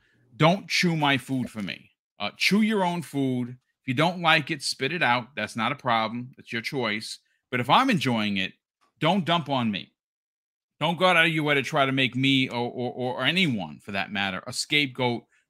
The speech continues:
for your hate. Just, just don't do it 'cause it's just dumb. Um, listen,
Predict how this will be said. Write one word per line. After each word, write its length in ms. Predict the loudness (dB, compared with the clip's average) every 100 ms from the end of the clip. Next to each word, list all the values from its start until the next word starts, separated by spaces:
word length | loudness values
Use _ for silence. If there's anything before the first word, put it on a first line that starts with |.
| -4
for 80 | 0
your 240 | 0 -2
hate. 400 | -6 -10 -12 -20 -10
Just, 260 | -10 -10 -10
just 220 | -8 -4
don't 200 | -4 -2
do 120 | -4
it 80 | -4
'cause 140 | -8
it's 180 | -8 -10
just 320 | -10 -12 -12
dumb. 300 | -12 -12 -14 _ _ _ _ _
Um, 460 | 0 2 2 0 -6 _ _ _ _ _ _ -2
listen, 480 | 0 0 -6 -10